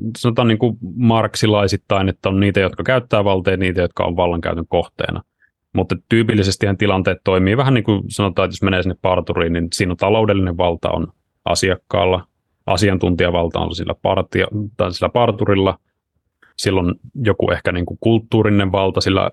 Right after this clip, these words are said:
ma-, parturilla, koska sil-, silloin niin kuin asiakas luottaa siihen sen makuun tai jotain tän tyyppistä. Parturilla on ehkä joku niin kuin absoluuttinen väkivaltamahdollisuus, koska sillä, jos menee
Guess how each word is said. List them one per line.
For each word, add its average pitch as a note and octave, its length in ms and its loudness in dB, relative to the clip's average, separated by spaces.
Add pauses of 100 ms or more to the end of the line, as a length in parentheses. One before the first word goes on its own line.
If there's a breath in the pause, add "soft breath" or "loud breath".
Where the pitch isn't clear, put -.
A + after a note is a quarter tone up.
(100)
ma-, G2+ 260 -2 (180)
parturilla, F#2 480 0
koska - 260 -4 (120)
sil-, F2+ 300 -2
silloin F2 320 -2
niin F2 140 -2
kuin E2+ 260 -2 (520)
asiakas F2+ 380 0
luottaa F2+ 440 2
siihen F2 280 0
sen F2 220 0 (340)
makuun F#2 480 0
tai E2+ 140 0
jotain E2+ 280 0
tän G2 200 0
tyyppistä. F#2 500 -2 (1200 soft breath)
Parturilla G2+ 400 2
on F2+ 180 0
ehkä F#2 180 -2
joku F2+ 200 0
niin F2 140 0
kuin F2+ 120 2
absoluuttinen F2 600 0
väkivaltamahdollisuus, F#2+ 1200 0
koska - 280 -2
sillä, F2 240 2 (720)
jos - 180 -6
menee F2 300 0